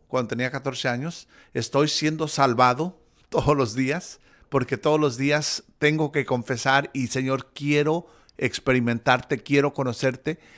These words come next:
y voy a ser salvado cuando por fin esté en la presencia del Señor y libre de la presencia del pecado. Entonces, la realidad es que,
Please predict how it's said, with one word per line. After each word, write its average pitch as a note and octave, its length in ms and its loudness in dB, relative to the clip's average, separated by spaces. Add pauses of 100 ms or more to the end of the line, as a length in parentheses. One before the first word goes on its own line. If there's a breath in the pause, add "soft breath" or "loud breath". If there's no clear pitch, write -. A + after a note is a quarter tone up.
(140 loud breath)
y D3+ 140 4
voy C3+ 240 6
a E3 100 2
ser D#3 220 0
salvado C#3 580 0 (380 soft breath)
cuando C3 420 0
por B2 180 2
fin E3 400 -2 (200 soft breath)
esté A#2 240 -2
en C3+ 80 0
la C#3+ 120 0
presencia C#3+ 600 -2
del B2 180 -2
Señor B2+ 420 -2 (400 loud breath)
y D3+ 140 2
libre F#3 500 6
de D#3+ 80 -2
la B2+ 160 0
presencia C3 520 -2
del G#2+ 140 -2
pecado. F#2+ 440 -10 (400 soft breath)
Entonces, C#3+ 520 0 (160 soft breath)
la C#3+ 160 6
realidad D3+ 580 0
es F3 200 -4
que, C#3 300 -4